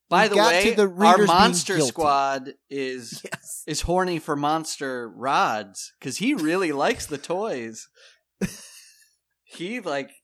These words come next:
Speaker 1: he, uh, let's see. Uh, what, uh, you put your picture on your Christmas cards, don't you? I'm sorry, that was
Speaker 2: Oh.
Speaker 1: that was written poorly. That's what,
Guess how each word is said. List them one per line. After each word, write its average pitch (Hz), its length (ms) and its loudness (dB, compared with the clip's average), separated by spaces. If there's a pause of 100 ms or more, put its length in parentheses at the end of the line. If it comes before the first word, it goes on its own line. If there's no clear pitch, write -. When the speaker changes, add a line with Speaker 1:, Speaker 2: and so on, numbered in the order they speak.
(380)
Speaker 1:
he, - 220 -20
uh, 135 380 -4 (180)
let's 139 200 -12
see. 131 400 -10 (440)
Uh, 123 360 -6 (400)
what, 120 260 -16 (180)
uh, 117 240 -16
you 123 160 -18
put 156 320 -16
your 143 140 -14
picture 151 580 -16
on 123 260 -12
your 113 280 -16 (480)
Christmas 151 500 -6
cards, 110 380 -10
don't 113 280 -12
you? 98 80 -16
I'm 107 200 -14
sorry, 95 320 -14
that 98 180 -14
was 101 240 -16
Speaker 2:
Oh. 101 260 -14 (160)
Speaker 1:
that 117 120 -12
was 107 160 -12
written 107 280 -12
poorly. 110 380 -10
That's 135 240 -8
what, 143 180 -8